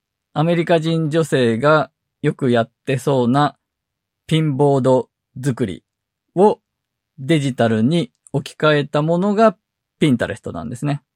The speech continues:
ピンはその写真を指すピンで、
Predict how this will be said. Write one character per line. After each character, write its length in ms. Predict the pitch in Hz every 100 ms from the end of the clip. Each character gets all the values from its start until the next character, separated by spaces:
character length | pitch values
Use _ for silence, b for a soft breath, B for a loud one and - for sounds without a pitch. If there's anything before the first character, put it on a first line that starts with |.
| _ _ _ _ _
ピ 140 | 214 202
ン 80 | 170
は 260 | 196 - _
そ 160 | - 139
の 220 | 117 113
写 160 | - 135
真 200 | 143 131
を 80 | 120
指 120 | 131
す 240 | 113 98 - _ _ _
ピ 120 | 139
ン 140 | 101
で、 240 | 113 151